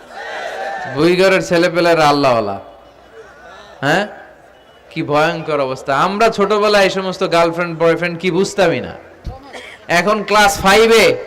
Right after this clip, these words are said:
ফাইভ থেকে শুরু, ক্লাসে যারা, যারা আছে ভাগাভাগি হয়ে যায়, "কোনটা কার?" আছে না নাই?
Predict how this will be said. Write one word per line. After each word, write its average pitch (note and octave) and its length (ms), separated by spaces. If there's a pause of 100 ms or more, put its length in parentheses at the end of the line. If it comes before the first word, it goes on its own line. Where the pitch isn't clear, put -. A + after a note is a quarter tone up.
ফাইভ G3 280
থেকে A3 260
শুরু, E3+ 280
ক্লাসে G3 340
যারা, F#3+ 340
যারা F#3 240
আছে E3+ 160
ভাগাভাগি E3+ 420
হয়ে D3+ 180
যায়, B2+ 140
"কোনটা E3+ 300
কার?" C#3 200 (2500)
আছে C#3+ 220
না G3 100
নাই? F3 260